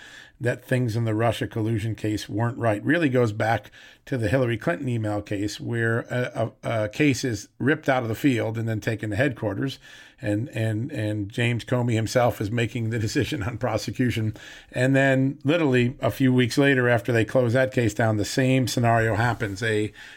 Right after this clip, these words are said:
um, a case that should have been in the field gets ripped out and is taken into headquarters and run by headquarters. Is that, was that the beginning of the quicksand that the James Comey, Andrew McCabe F B I left America with?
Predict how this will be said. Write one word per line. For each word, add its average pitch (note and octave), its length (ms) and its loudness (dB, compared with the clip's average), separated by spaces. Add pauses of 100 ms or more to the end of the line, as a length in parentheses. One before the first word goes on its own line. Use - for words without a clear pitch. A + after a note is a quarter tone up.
(100)
um, G#2 420 -2
a A#2 100 0
case C3 280 0
that B2+ 120 2
should D3+ 160 2
have B2+ 80 0
been B2 160 2
in A#2 60 0
the A2 80 0
field B2 360 2
gets A2+ 240 0
ripped A#2+ 240 -2
out A#2+ 220 0
and A2 140 -6
is A2 200 -6
taken A2+ 300 -6
into G#2 160 -4
headquarters A2 540 -2
and G#2 120 -2
run G#2+ 200 0
by G2+ 180 -2
headquarters. G#2+ 640 -2 (640)
Is D3+ 220 4
that, G3 320 0
was D#3+ 160 2
that G3+ 200 0
the D3 140 4
beginning C#3 560 4
of C3+ 80 4
the A#2 80 2
quicksand C3 580 2
that A#2+ 100 0
the A2 80 -2
James B2 400 2
Comey, B2 340 2
Andrew A#2 300 2
McCabe A2+ 400 0
F A2 180 2
B A2+ 140 0
I A2 160 4
left G#2+ 340 2
America A2 400 2
with? A#2 280 0